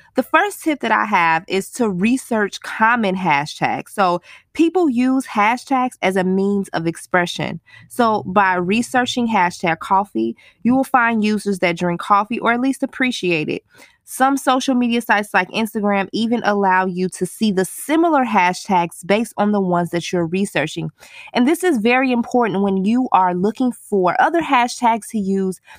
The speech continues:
that are similar to the hashtags that you have selected. So if you search coffee, you might have s-,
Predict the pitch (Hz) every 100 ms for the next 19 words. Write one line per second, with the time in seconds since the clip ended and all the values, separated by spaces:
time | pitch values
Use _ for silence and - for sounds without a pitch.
0 | - 262 254 240 233 - - 247 269 262
1 | 240 226 - - - 262 247 233 214 208
2 | 226 202 196 190 208 214 185 - - 190
3 | 175 156 - 92 - _ _ _ _ _
4 | _ _ - 208 220 196 185 180 - -
5 | _ 165 - - 220 226 285 - 262 254
6 | - - 262 269 254 208 226 240 226 214
7 | 202 - 214 196 190 - _ -